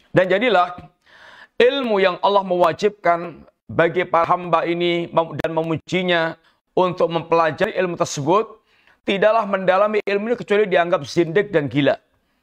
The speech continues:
Wasara man angkarahu, dan jadi orang yang mereka mengingkari ilmu, wa adahu, dan memusuhi ilmu dan ulama, wa sannafa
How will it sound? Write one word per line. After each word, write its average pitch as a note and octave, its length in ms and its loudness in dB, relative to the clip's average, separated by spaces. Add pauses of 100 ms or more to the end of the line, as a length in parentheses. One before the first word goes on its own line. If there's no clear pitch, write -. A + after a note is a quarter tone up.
(800)
Wasara C4 400 4
man A3+ 240 -2
angkarahu, F#3 720 0 (240)
dan F3+ 240 2
jadi F#3 160 2
orang G3+ 400 2
yang F#3+ 80 -6
mereka F#3+ 320 2
mengingkari F3+ 600 -2
ilmu, F#3 480 0 (560)
wa E3+ 320 4
adahu, F#3 720 0
dan F3+ 160 2
memusuhi F3+ 720 -2
ilmu G3+ 320 2
dan F3 240 0
ulama, F3+ 480 0 (400)
wa - 160 4
sannafa G3 720 0